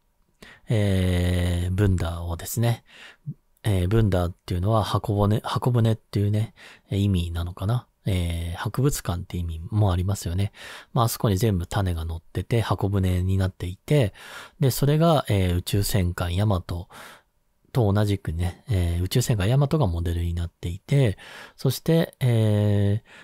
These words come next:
最後に、えー、旧型のエンジンを、えー、起動して突っ込んで特攻していくっていうところがね、まあ、全く、えー、今回の、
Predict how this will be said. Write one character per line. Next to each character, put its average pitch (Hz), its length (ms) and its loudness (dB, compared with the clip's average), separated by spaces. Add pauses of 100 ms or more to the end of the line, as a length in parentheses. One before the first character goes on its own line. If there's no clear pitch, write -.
最 101 300 2
後 87 100 2
に、 127 320 2 (440)
え 85 340 0
ー、 - 100 -10
旧 101 240 2
型 98 260 2
の 127 280 2 (360)
エ 107 120 0
ン 95 80 2
ジ 87 240 -4
ン 117 100 0
を、 151 340 2
え 90 160 0
ー、 80 60 -8
起 - 160 -8
動 92 240 0
し - 140 -6
て 147 200 2
突 - 220 -6
っ - 20 -20
込 92 200 0
ん 82 40 -4
で 87 220 -8 (320)
特 - 240 -4
攻 98 180 2
し - 80 2
て 117 120 0
い 123 40 0
く 180 140 2
っ 160 40 2
て - 280 -8
い - 20 -8
う - 20 -8
と 113 120 -8
こ - 100 -8
ろ 90 100 -6
が 87 120 -6
ね、 104 240 -2 (340)
ま 123 160 2
あ、 104 180 0
全 127 100 0
く、 135 340 2
え 101 640 2
ー、 - 60 -6
今 92 200 0
回 87 240 -6
の、 120 320 0